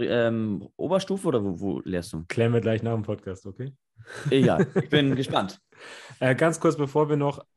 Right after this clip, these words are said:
Speaker 2: bevor wir auflegen, ähm, wie können Leute dich kontaktieren, wenn sie sagen, sie haben Bock mal von dir einen periodisierten Trainingsplan zu kriegen oder
Speaker 1: <laughs>
Speaker 2: auch nochmal ein paar Nachfragen einfach an dich haben?
Speaker 1: Ähm, gerne immer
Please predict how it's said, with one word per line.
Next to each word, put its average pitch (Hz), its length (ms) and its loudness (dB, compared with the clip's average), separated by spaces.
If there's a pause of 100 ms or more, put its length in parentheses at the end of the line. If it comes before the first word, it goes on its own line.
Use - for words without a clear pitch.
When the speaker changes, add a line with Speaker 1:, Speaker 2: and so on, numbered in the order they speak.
(440)
Speaker 2:
bevor 123 260 -4
wir 127 120 0
auflegen, 117 600 -2
ähm, 117 480 -4
wie 120 320 -6
können 127 240 2
Leute 120 240 2
dich 117 180 -8
kontaktieren, 110 600 -4
wenn 107 100 -4
sie 104 100 -8
sagen, 104 760 -6
sie 98 220 -6
haben 107 140 -4
Bock - 160 -2
mal 113 100 0
von 101 180 -6
dir 101 460 -2 (320)
einen 90 180 -10
periodisierten 113 760 -2
Trainingsplan 113 560 -2
zu 110 100 -6
kriegen 104 340 -2
oder 104 320 -4
Speaker 1:
<laughs> - 520 -6 (200)
Speaker 2:
auch 113 140 -2
nochmal 107 200 4
ein 98 60 0
paar 104 120 0
Nachfragen 92 400 -4
einfach 87 200 -10
an 87 80 -8
dich - 120 -16
haben? 87 220 -12 (880)
Speaker 1:
Ähm, 101 260 2
gerne 113 220 4
immer 104 360 4